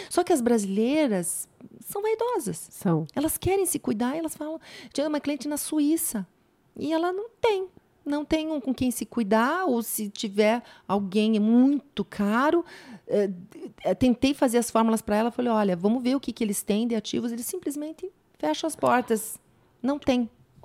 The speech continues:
Speaker 2: Digamos, uma mulher hoje que tem quarenta, vamos ver, acima de quarenta anos, você acha que ela tem que começar com o quê? Pra pele.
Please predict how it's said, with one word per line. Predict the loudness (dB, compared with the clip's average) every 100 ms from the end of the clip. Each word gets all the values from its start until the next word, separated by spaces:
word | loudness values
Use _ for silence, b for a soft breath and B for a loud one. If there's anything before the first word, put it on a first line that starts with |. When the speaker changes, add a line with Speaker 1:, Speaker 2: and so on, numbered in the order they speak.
| -8 0
Speaker 2:
Digamos, | 4 6 6 6 4
uma | 4
mulher | 6 6 6 6
hoje | 2 0 -4
que | -2
tem | -4
quarenta, | 0 2 4 4 4 2 2 2 -2 B B -6
vamos | -4 -4
ver, | -4 -8 -14 -16 -14
acima | -4 0 0
de | 0
quarenta | 0 2 2 0 -2
anos, | -4 -2 -2 -2 -4 -10 -14 -16 _ _ _ _
você | -10 -6 -4
acha | -2 -4
que | -4
ela | -4
tem | -2 -4
que | -4
começar | -4 -2 -2 -4
com | -6 -4
o | -4
quê? | -8 -16 -18 _ _ _ _ _ _ _ _ _ _ -10
Pra | -10
pele. | -8 -10 -12